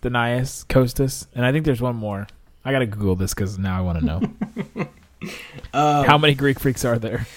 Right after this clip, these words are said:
Speaker 2: <laughs> How many Greek Freaks? Nah, so, like, that, yeah, he was super fun, super polite to talk, uh, to the media. You know, he, it, this was interesting 'cause, you know, Dennis came after him, but both of them.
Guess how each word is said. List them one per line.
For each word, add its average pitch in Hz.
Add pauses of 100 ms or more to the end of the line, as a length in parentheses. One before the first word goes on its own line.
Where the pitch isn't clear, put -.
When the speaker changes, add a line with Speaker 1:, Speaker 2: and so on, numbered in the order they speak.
(200)
Speaker 2:
<laughs> -
How 170
many 147
Greek 110
Freaks? - (320)
Nah, 131
so, 127
like, 120
that, 135
yeah, 107
he 160
was 143
super 127
fun, 110
super 123
polite 104
to 104
talk, 101
uh, 98
to -
the 104
media. 104 (360)
You 127
know, 139
he, 127
it, 127
this 139
was 127
interesting 123
'cause, 104
you 110
know, 104
Dennis 113
came 107
after 113
him, 101
but 110
both 127
of 127
them. 98